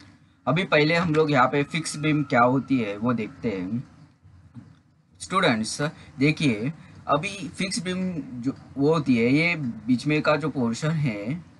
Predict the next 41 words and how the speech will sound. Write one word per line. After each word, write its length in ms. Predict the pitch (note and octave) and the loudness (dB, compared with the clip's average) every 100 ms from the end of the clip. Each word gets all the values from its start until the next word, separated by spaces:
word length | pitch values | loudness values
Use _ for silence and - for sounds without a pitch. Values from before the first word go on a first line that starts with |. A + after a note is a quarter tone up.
| _ _ _ _ - | _ _ _ _ -4
ये 380 | B2 A#2+ A#2 D#3+ A#2+ | 0 2 0 -2 -4
जो 140 | B2 | -2
strip 320 | B2+ - D#3 | -2 -2 -2
आपको 240 | C#3+ B2 B2+ | -2 -2 0
दिख 200 | B2+ B2+ C3+ | 0 0 0
रही 200 | C3 A2+ | 2 2
है 140 | G#2 | 0
वो 160 | B2+ D3 | 2 2
beam 340 | A#2 D3 D#3 | 4 4 4
है, 180 | G#2+ F2 - - - | 0 -4 -14 -14 0
और 140 | C3+ | 2
side 340 | D#3 C3 C#3 D3 | 4 4 2 2
में 240 | E3 E3+ | 0 -2
जो 480 | D3+ D#3 D#3 D#3+ D#3+ | 2 4 6 4 2
ये 300 | A#2 A2+ C3 | -2 0 2
walls 680 | A#2+ A#2+ C#3+ D3+ - C3+ D3+ | 2 4 4 2 -4 -10 -8
है 500 | B2 B2 G#2 G#2 D#3 - - - - - - | -4 -2 -2 -4 -6 -10 -20 -20 -20 -10 0
वो 160 | D3+ | 4
wa-, 480 | D#3 B2+ B2+ G2+ A2+ | 4 4 2 2 0
यहाँ 220 | A#2 C3 B2+ | 2 2 2
पे 200 | C3 B2 | 2 -2
आपको 360 | - A#2 C3 | -2 -4 -2
देख 240 | A#2+ C3+ D3 | 0 0 0
रहे 120 | A#2+ | -2
हैं 260 | G#2+ A#2+ | 0 0
ये 80 | C#3 | 0
walls 460 | C3 A#2+ B2+ C3 - | 2 2 2 0 -4
है 140 | G#2+ | -6
दो 240 | A2 B2 C3 | -2 -2 0
side 320 | B2+ A2 G#2+ | 0 -2 -4
में। 260 | G2 A#2 D3+ - - - - - _ _ _ _ _ - - | -6 -4 -4 -6 -16 -20 -20 -20 _ _ _ _ _ -20 -20
आप 140 | C#3 - | -14 -10
देख 100 | E3 | -6
सकते 280 | F3+ D3+ E3 | -6 -4 -4
हो 120 | E3 | -4
कि 120 | D#3+ | -4
ये 300 | E3 C#3 C3 | 2 4 4
जो 520 | B2+ C#3+ C#3 C#3+ D#3 D3+ - - - - | 2 2 4 2 0 -8 -16 -20 -20 -6
beam 260 | A#2 D#3+ F3 | 0 2 2
है 220 | C3 A2+ | 2 2
वो 520 | A#2+ D3+ C3+ A#2+ D#3+ | 2 2 2 2 -2